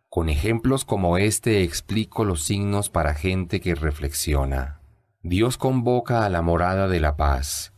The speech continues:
y guía a quien quiere por el sendero recto. Quienes obren el bien obtendrán la mejor recompensa y una gracia aún mayor.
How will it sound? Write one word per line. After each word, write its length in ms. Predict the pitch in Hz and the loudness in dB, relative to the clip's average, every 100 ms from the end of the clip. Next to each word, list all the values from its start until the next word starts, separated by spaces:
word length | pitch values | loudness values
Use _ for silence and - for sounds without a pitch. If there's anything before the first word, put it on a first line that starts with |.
| _ - | _ -4
y 160 | 127 | -2
guía 360 | 120 143 139 127 | 2 2 4 2
a 60 | 110 | 0
quien 280 | 101 92 | 0 0
quiere 380 | 87 107 107 113 | 0 2 2 2
por 160 | 98 87 | 2 2
el 140 | 82 | 0
sendero 500 | - 76 78 85 85 | 0 2 4 4 2
recto. 560 | 73 71 - - 67 73 - _ _ _ - | 2 0 -2 -8 -6 -8 -14 _ _ _ -6
Quienes 400 | 104 92 82 113 | -2 0 0 0
obren 320 | 120 135 127 | 2 2 2
el 160 | 98 | 0
bien 280 | 92 107 110 | 0 2 2
obtendrán 680 | 113 - 92 85 95 101 104 | 0 0 -2 2 2 2 2
la 100 | 104 | 0
mejor 500 | 90 76 76 98 104 | 0 0 0 2 2
recompensa 840 | 107 - 85 76 92 95 - 101 | -2 0 -2 0 0 0 0 0
y 160 | 92 90 | 2 4
una 280 | 95 98 95 | 4 2 2
gracia 540 | 95 95 95 104 95 | 2 2 0 0 0
aún 440 | - 80 82 85 | 2 2 4 4
mayor. 600 | 82 82 71 67 65 67 | 2 2 2 2 0 -6